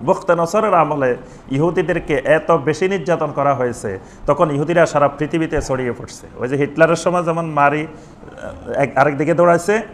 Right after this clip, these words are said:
ওই বখতে নসরের সময় ইহুদিদেরকে এরকম এক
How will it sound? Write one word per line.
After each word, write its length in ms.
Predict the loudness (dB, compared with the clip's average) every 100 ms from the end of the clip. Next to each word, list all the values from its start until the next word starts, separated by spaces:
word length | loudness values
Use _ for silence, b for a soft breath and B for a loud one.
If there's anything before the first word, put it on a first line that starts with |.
| B -18 -2
ওই 240 | 4 4
বখতে 320 | 4 2 4
নসরের 340 | 4 6 4 4
সময় 320 | 2 0 2
ইহুদিদেরকে 640 | 0 0 0 -2 -4 -2 0
এরকম 440 | 2 0 0 -2
এক 120 | -2